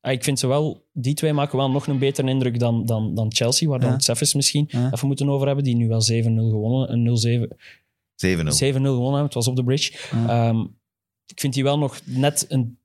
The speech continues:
Speaker 1: trapje hoger staan qua, qua
Speaker 2: Ik
Speaker 1: dingen.
Speaker 2: stelde gewoon de vraag, inderdaad niet, het is nog vroeg en het gaat inderdaad niet alleen tussen die twee, maar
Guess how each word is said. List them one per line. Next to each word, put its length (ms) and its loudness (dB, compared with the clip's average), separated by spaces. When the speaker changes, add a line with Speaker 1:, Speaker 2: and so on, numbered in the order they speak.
Speaker 1:
trapje 320 -2
hoger 340 0
staan 440 0
qua, 320 0
qua 160 -4
Speaker 2:
Ik 80 -2
Speaker 1:
dingen. 140 -4
Speaker 2:
stelde 160 0
gewoon 220 0
de 80 0
vraag, 300 0
inderdaad 420 0
niet, 100 0
het 100 -2
is 100 0
nog 160 0
vroeg 300 -2
en 60 -6
het 120 -6
gaat 360 0
inderdaad 480 0
niet 260 2
alleen 280 0
tussen 260 0
die 100 0
twee, 280 -2
maar 240 0